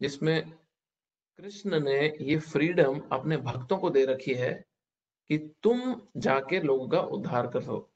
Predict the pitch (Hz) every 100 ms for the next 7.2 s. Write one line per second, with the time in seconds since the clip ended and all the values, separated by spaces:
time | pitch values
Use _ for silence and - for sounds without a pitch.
0 | _ _ _ _ _ _ _ _ _ 160
1 | 214 - 175 180 196 151 143 147 165 170
2 | 180 139 131 175 160 147 135 135 147 156
3 | 196 208 - _ _ _ 131 127 135 147
4 | 156 156 160 196 196 - 127 131 147 135
5 | 131 151 151 147 135 139 180 190 208 -
6 | 208 247 277 269 190 190 208 208 - 139
7 | 156 135